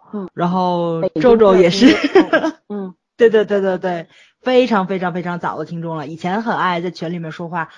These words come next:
Speaker 2: 应该是工作忙了，这个上班确实现在都有监控啊，咱们还是以工作为，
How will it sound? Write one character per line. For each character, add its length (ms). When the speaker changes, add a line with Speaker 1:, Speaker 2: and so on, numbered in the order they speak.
Speaker 2:
应 180
该 180
是 80
工 220
作 140
忙 360
了， 200
这 160
个 260
上 300
班 180
确 200
实 140
现 200
在 120
都 220
有 80
监 260
控 380
啊， 240
咱 160
们 220
还 160
是 120
以 60
工 340
作 260
为， 280